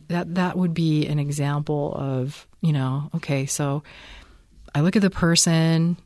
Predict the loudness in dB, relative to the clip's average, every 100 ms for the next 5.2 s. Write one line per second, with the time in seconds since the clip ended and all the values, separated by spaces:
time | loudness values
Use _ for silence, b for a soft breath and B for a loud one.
0 | -16 -6 -4 0 2 2 0 -2 -2 -2
1 | 0 0 2 2 0 -4 b b b b
2 | b b b b _ _ _ -10 -2 0
3 | 0 -2 -6 -14 -20 _ _ _ _ _
4 | _ -20 -16 -6 0 2 2 2 0 -2
5 | -2